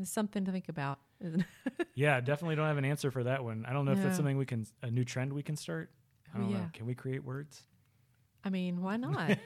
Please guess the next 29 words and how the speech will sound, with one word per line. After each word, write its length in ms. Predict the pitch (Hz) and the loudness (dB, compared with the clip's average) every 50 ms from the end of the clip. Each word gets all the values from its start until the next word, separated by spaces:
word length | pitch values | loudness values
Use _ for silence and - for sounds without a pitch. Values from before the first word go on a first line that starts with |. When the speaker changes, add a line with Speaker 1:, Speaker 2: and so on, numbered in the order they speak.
| 226 190 | 0 2
Speaker 1:
Somebody 480 | - - 220 277 320 302 254 214 202 | 4 6 6 8 8 8 8 8 8
had 240 | 190 220 208 190 190 | 8 8 8 6 6
to 380 | - - 165 160 156 160 190 - - - | 4 2 2 4 4 2 0 -2 -4 -2
at 140 | 190 175 - | -2 -2 0
some 200 | - 185 233 302 | 2 0 0 0
point. 400 | - - 147 139 143 156 175 - _ - - _ - | 0 0 0 2 0 0 -2 -6 _ -20 -20 _ -12
Speaker 2:
That's 220 | - 117 - - | -12 -12 -12 -10
right. 140 | 123 120 - | -8 -8 -6
Speaker 1:
So, 160 | - - 143 165 - - 190 196 185 151 - | -6 -6 -8 -8 -8 -8 -6 -6 -6 -8 -8
anyway, 420 | - - 165 151 - - - 180 180 202 | -10 -10 -8 -8 -6 -6 -6 -6 -6 -6
maybe 200 | - 156 151 151 | -6 -6 -6 -6
we 80 | 151 147 | -6 -8
could 180 | - - 147 | -8 -8 -8
do 200 | - 151 147 143 | -8 -6 -6 -4
that. 260 | 135 135 139 - - - - - - - - - - - - _ - | -4 -4 -4 -6 -8 -12 -20 -20 -20 -20 -20 -20 -20 -20 -14 _ -4
Yeah. 400 | 226 233 220 185 151 160 170 - - - | -2 0 0 0 0 -2 -2 -2 0 0
Okay. 340 | 311 311 - 285 247 208 | 2 2 4 4 4 4
Well, 340 | 190 196 202 202 208 196 196 - | 4 4 4 6 6 6 6 4
um, 420 | - 208 202 180 180 180 185 175 - - - - - - - - | 4 4 4 4 4 4 2 0 -2 -8 -18 -18 -18 -18 -14 -4
so 400 | - - 240 226 226 226 226 220 | 2 4 6 6 8 6 6 6
last 400 | 214 208 226 320 415 - - - | 6 6 6 6 4 2 0 -2
week 300 | 208 208 185 190 180 - | 0 2 2 2 0 0
we 200 | - 190 190 196 | -2 0 0 0
decided 800 | 180 - 190 - - - - 165 135 127 123 131 131 131 151 156 | 0 -2 -4 -4 -4 -4 -4 -2 -2 -2 -2 -2 -4 -4 -4 -4
that 180 | - 147 139 - | -2 -4 -4 -2
we 180 | - 165 165 165 | -4 -4 -2 -2
were 140 | 160 170 | -2 -2
gonna 160 | 165 165 160 160 | -2 -2 -2 -2
start 400 | - - 175 165 156 147 - | -2 -2 -2 0 0 -2 -2